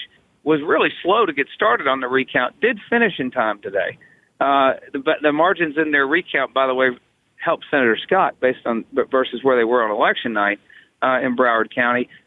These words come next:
But Palm Beach County is the only one that didn't complete it. But luckily, Florida's fraud protection laws,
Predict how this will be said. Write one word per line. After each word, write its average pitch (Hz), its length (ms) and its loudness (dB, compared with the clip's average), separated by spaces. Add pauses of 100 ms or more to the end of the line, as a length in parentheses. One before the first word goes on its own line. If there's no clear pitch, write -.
(180)
But 170 140 0 (220)
Palm 196 200 2
Beach 190 240 0
County 165 200 2
is 127 60 -8
the 127 120 0
only 170 200 2
one 143 240 0
that 120 140 -2
didn't 156 240 -2
complete 160 400 -2
it. 170 80 -6
But 143 100 0
luckily, 180 460 0 (320)
Florida's 196 320 0 (260)
fraud 175 300 0
protection 156 540 -4
laws, 123 400 2